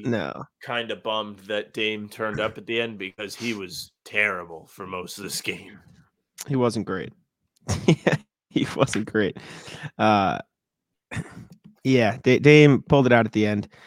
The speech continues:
Speaker 1: Um, Giannis also had a good game at the end. I mean, he got to the line a few times, but he wasn't great in general. Um,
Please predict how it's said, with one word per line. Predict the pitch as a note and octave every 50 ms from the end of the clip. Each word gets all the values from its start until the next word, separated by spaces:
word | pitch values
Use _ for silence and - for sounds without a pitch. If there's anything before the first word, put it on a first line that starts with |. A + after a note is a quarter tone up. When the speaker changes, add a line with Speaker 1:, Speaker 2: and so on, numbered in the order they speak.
| - - - - -
Speaker 1:
Um, | - G2 F#2+ F#2 F#2 F#2 F#2 F2+ - _ - - -
Giannis | G#2+ A#2+ B2+ C3+ D3 C#3+ - -
also | A2+ A#2 A#2 - A2
had | A2+ A#2+ A2+
a | A2
good | G2+ A2+ G#2+ G2+
game | G#2+ G#2+ A2 G#2+
at | G#2+ -
the | - G#2 G#2+
end. | G#2+ G#2 G#2 G#2
I | G2+
mean, | G2+ G#2 G#2
he | -
got | - A2 G#2+
to | G#2+ G#2+
the | G2+
line | G2+ G2+ G2+
a | A2+
few | - A2
times, | - - G#2+ G#2+ G#2+ G#2+
but | C3 G#2 A2
he | A#2 A2+
wasn't | G#2+ G#2+ G#2+ A2+ A2 G2+ -
great | - G#2 G#2+ - -
in | G#2+
general. | A2 A2+ A2 A2 A2 A2+ A#2 A#2+ - _ - - - - - - - _ -
Um, | G#2+ G#2 G2+ F#2+ F#2 G#2 F#2+ F#2+ F2+ F2 F2+